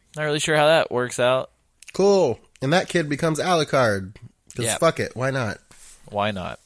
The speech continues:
Speaker 1: Anyway, uh, yeah, that's a good way to recap how we felt about the game, I guess. That fuck, marry, kill game. That was good. Uh,
Speaker 2: Mm-hmm.
Speaker 1: just like this game, we'll, we're talking about it in weird puzzle form. <laughs> Um,
Speaker 2: Mm-hmm. I gave it, I gave it my solid grade, and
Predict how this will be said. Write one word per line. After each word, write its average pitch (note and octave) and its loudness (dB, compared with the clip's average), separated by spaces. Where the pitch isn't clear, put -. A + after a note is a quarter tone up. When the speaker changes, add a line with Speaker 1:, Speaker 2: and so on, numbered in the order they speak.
Speaker 1:
Anyway, F3 4
uh, D3 6
yeah, E3 6
that's E3 0
a G3 -4
good C#3+ 0
way A#2 4
to G2 0
recap G2 0
how G#2 2
we F#2+ 0
felt F#2+ 0
about F#2 -2
the G2 -6
game, G#2 -4
I A2 -2
guess. F#2+ -2
That F2 -6
fuck, G#2 -4
marry, G2 -2
kill A2+ -2
game. G2 -6
That A2+ -2
was A#2+ -6
good. G2+ -2
Uh, G2+ 2
Speaker 2:
Mm-hmm. G#2 -10
Speaker 1:
just D3+ 2
like C#3+ 4
this C3+ 0
game, C#3 -2
we'll, A#2 2
we're A#2+ 2
talking C3+ 4
about A2+ 4
it - -2
in G#2 -6
weird B2+ 0
puzzle C3 2
form. A2 -2
<laughs> - -20
Um, B2 4
Speaker 2:
Mm-hmm. G#2 -10
I D3+ 2
gave F3 4
it, F3 -2
I E3+ -2
gave F#3+ 4
it F3+ -2
my E3 2
solid A2+ 2
grade, G2 -2
and G2 -6